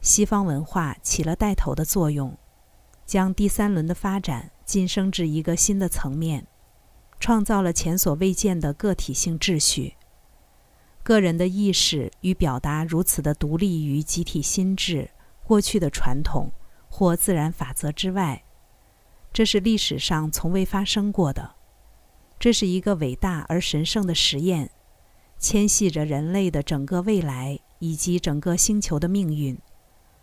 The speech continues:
倘若我们成功了，地球可能会成为我们梦想所未及的天堂乐园。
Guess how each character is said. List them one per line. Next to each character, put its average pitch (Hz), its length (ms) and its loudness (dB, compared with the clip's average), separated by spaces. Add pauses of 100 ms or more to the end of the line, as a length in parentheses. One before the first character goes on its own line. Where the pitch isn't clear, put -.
(640)
倘 185 200 4
若 208 200 4
我 180 80 4
们 160 160 0
成 165 260 -4
功 208 240 2
了， 165 220 -2 (600)
地 226 160 4
球 175 280 2
可 175 160 -2
能 151 160 -2
会 196 180 2
成 165 240 -2
为 175 140 0
我 165 160 2
们 147 120 0
梦 190 240 0
想 139 320 -2
所 143 220 0
未 180 180 0
及 147 220 -4
的 160 140 -2
天 190 260 0
堂 147 260 -2
乐 160 200 0
园。 135 320 -6